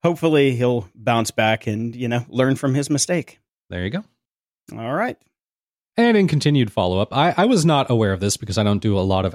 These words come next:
Speaker 2: app store searches, but we were talking about how, uh, just the other week, about how Apple basically mines, uh, the very popular apps to bake them into their own products and thus putting them out of business. But apparently, uh, over the summer, they, Apple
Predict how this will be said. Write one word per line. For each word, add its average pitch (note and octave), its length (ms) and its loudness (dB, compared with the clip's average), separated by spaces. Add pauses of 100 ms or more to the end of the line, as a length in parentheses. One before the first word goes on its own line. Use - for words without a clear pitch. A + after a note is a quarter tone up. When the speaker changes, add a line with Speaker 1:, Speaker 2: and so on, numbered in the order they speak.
Speaker 2:
app - 260 -4
store F#2 480 0
searches, F#2 680 -2
but - 160 -4
we A2 140 0
were G#2 100 0
talking G2 400 -2
about F2+ 280 0
how, F2 440 -2
uh, F#2+ 140 -8
just F2+ 200 -8
the F2 100 -6
other E2 180 -6
week, E2 260 -8
about E2+ 180 -2
how E2+ 220 -4
Apple F2 280 -4
basically F2+ 420 -4
mines, G#2 600 0 (460)
uh, G2+ 180 2
the A2 160 2
very G#2+ 240 2
popular A2 420 0
apps F#2+ 360 -2
to G2 180 0
bake F#2 360 -4
them F#2 180 0
into F#2 200 -2
their F#2 200 -2
own F#2 120 -4
products C3 520 -2
and F2 120 -4
thus E2+ 180 -2
putting F2 260 -4
them F2 100 -2
out E2 140 -4
of D#2 80 -12
business. G#2 360 -2 (340)
But B2 100 0
apparently, C#3 720 0
uh, G#2+ 300 -2
over B2 180 0
the A2 120 0
summer, C3+ 580 0
they, A#2+ 460 0
Apple C#3+ 520 0